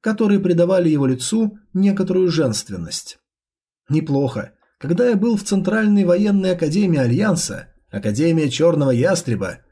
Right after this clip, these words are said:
занимала сотый рейтинг. Интересно,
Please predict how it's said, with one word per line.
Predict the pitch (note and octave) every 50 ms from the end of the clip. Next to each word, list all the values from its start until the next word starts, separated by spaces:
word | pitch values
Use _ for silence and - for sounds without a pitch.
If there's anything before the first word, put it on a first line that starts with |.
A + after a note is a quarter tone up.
| _ -
занимала | C#3 C#3 F3+ F#3+ G3+ G3+ G#3+ A3 G#3+ G#3 G3+ G3 G3 - - _ -
сотый | - - - - C4+ B3 G#3 - - C#3 C#3+
рейтинг. | E3 F3+ D#3 A#2 G2+ - - - - -
Интересно, | C3+ C3 D3+ D#3+ C#3+ A#2+ - - G2+ -